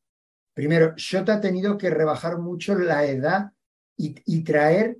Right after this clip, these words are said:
de países poco importantes en el fútbol sala. ¿Por qué? Por el tema económico. No hay, no hay vuelta de hoja. Eh, consiguió al principio de, en la primera vuelta,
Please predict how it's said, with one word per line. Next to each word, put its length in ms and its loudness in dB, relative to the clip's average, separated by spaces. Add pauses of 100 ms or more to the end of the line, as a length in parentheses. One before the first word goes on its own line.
(300)
de 260 0
países 760 -2
poco 340 -4
importantes 840 -4
en 120 -2
el 140 -4
fútbol 400 -6
sala. 340 -18 (360)
¿Por 200 4
qué? 160 2
Por 140 -2
el 100 -2
tema 220 -2
económico. 640 -18 (200)
No 320 -8
hay, 300 -6 (140)
no 220 -6
hay 100 -6
vuelta 340 -6
de 120 -14
hoja. 360 -20 (460)
Eh, 880 8
consiguió 720 2
al 100 2
principio 500 -6
de, 200 -4
en 100 -4
la 140 -2
primera 360 -4
vuelta, 540 0